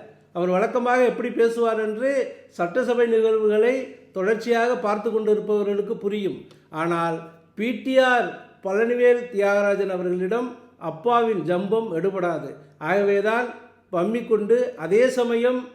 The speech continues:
"ஆகா, உண்மையை சொல்லிவிட்டாரே, முதல்வர் கோபப்பட போகிறாரே, என்ன செய்வது?" என்று புரியாமல் அமைச்சர் அவர்கள்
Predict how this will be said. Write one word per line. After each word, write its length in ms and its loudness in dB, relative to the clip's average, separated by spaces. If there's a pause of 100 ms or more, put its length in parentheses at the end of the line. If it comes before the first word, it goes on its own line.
(300)
"ஆகா, 320 2
உண்மையை 360 4
சொல்லிவிட்டாரே, 720 -2 (440)
முதல்வர் 520 4 (640)
கோபப்பட 460 2
போகிறாரே, 760 0 (400)
என்ன 260 -2
செய்வது?" 300 2
என்று 180 -2
புரியாமல் 600 -2 (540)
அமைச்சர் 440 0
அவர்கள் 380 2